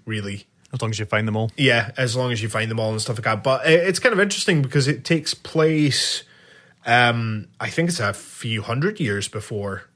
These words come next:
Speaker 1: the actual, um, games.
Speaker 2: Oh, right.
Speaker 1: Or something, something like, like, it's, it's farther, farther enough in the past. So
Speaker 2: Is it a completely new set of Pokemon, or is it?
Speaker 1: No, it's, like, a lot of older Pokemon and stuff like that. But, uh,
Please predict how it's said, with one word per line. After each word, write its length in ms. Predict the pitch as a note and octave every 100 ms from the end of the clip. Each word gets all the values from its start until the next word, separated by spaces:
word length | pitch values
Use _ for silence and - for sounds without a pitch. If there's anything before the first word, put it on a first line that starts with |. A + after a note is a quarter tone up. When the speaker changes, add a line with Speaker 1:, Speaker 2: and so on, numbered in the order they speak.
| _ -
Speaker 1:
the 140 | A2
actual, 480 | G#2 - A2 G#2 G#2+ - _ _ _ _ _ -
um, 400 | G#2 G#2 G2+ G2+ G2+
games. 320 | G#2+ G2+ F#2
Speaker 2:
Oh, 260 | C#3+ F3+ E3
right. 260 | B2+ F#2 - - -
Speaker 1:
Or 140 | A#2
something, 520 | A2+ - C#3 C3+ C3+
something 340 | - D#3 C#3+ C#3
like, 200 | A2 G#2
like, 160 | B2 B2
it's, 120 | F3+
it's 520 | D3 C3 A#2 - - _ - -
farther, 400 | - - D3+ D#3
farther 420 | D3 - D#3+ D#3+ B2+
enough 220 | B2 A2
in 80 | G#2+
the 80 |
past. 460 | G2 A#2 G#2+ - - _ _ _ _ _ _ _ -
So 280 | - B2+ A#2+
Speaker 2:
Is 80 |
it 60 | A#2
a 40 |
completely 840 | - C#3 C#3 D3 C3+ C3+ C3 B2+ B2 _ - _ _ _ -
new 260 | C3 B2+
set 240 | A#2+ B2 A#2
of 160 | A2
Pokemon, 440 | C#3 C3 C#3 A2 G#2+
or 120 | G#2
is 100 | G#2
it? 60 |
Speaker 1:
No, 260 | D#3 D3 C#3+
it's, 240 | C3 -
like, 160 | C#3+ -
a 140 | C3+
lot 320 | B2+ D#3 E3 C#3+
of 100 | C3
older 180 | B2+
Pokemon 360 | B2 B2+ C3 A#2+
and 100 | A#2
stuff 200 | - A#2
like 80 | A#2
that. 180 | A#2 G#2+
But, 220 | B2+ B2
uh, 220 | C3 A#2+